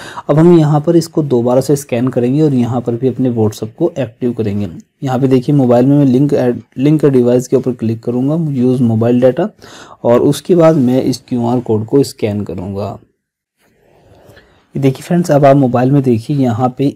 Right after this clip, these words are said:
एक तो दिखा रहा है Google Chrome और दूसरा दिखा रहा है Windows। तो देखिए Google Chrome अगर हम open करें तो देखिए हमारा जो WhatsApp यहाँ पर भी active है, यहाँ पर आप देख सकते हैं यहाँ पर भी active है। और जो हमने software अभी WhatsApp पर install किया है यहाँ पर भी ये active हो चुका है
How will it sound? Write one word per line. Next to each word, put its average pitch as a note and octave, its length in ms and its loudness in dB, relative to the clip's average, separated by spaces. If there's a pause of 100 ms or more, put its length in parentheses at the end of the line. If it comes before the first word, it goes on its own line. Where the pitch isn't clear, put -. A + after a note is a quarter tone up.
एक C#3 280 -4
तो D3 80 -6
दिखा C3+ 280 -2
रहा B2+ 160 -2
है C#3+ 140 2
Google B2 340 -2
Chrome C3 320 0 (140)
और C#3 100 2
दूसरा D3+ 420 0
दिखा C#3+ 280 -2
रहा B2 100 0
है C#3 80 2
Windows। A2+ 560 -4
तो - 540 -20
देखिए E3 220 2
Google C#3+ 400 2
Chrome D3+ 340 -2
अगर C3+ 200 0
हम D3 120 2
open C#3 340 -2
करें B2+ 240 -2
तो - 140 -18
देखिए C3 300 -8
हमारा A#2+ 340 -2
जो C#3+ 180 2 (120)
WhatsApp A2+ 480 -6
यहाँ A#2+ 220 -6
पर A#2+ 160 -6
भी B2+ 180 -2
active A#2+ 340 -4
है, D3 100 -4 (300)
यहाँ B2 120 -6
पर A#2 100 -4
आप A#2+ 140 -2
देख A#2 200 -6
सकते - 220 -10
हैं C#3 80 0
यहाँ A#2 160 -6
पर A2+ 120 -6
भी C3 140 -4
active C3+ 320 -4
है। G3 80 -4 (480)
और C3+ 160 2
जो D3 120 4
हमने D3 200 4
software C3+ 500 -4
अभी C#3 140 0
WhatsApp A#2+ 400 -4
पर C3+ 60 -4
install A#2+ 420 -2
किया B2+ 220 -2
है C#3 80 0
यहाँ A#2 240 -4
पर A2+ 120 -4
भी A#2 200 -6
ये B2+ 180 0
active B2+ 280 -6
हो B2+ 180 2
चुका A2 280 -6
है A2 180 -2